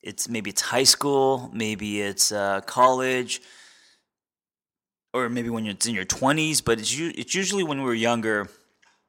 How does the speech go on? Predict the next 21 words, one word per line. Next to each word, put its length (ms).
And 240
the 80
reason 420
is 140
because 800
it 100
was 280
a 80
new 180
experience, 640
uh, 320
because 320
it 40
was 120
a 80
fresh 560
imprint. 580
Now, 100
here's 300
the 100
thing. 480